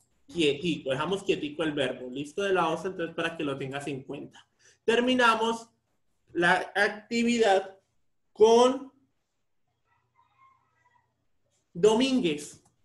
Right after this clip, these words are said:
Domínguez también hizo la actividad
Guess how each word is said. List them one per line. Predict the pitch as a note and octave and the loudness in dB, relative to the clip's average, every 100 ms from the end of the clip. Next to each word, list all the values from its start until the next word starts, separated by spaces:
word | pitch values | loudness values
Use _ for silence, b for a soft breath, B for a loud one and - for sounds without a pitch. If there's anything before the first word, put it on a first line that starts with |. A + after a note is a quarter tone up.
| _ _ _ - - _ _ _ _ _ | _ _ _ -20 -20 _ _ _ _ _
Domínguez | F3+ G#3 G#3 G#3+ A#3 | 2 4 4 0 0
también | B3 G3+ F#3 | 0 0 0
hizo | F#3+ | -2
la | G#3+ | -4
actividad | G#3+ A3 G#3 F#3+ E3+ D#3+ | -4 -6 -2 0 0 -2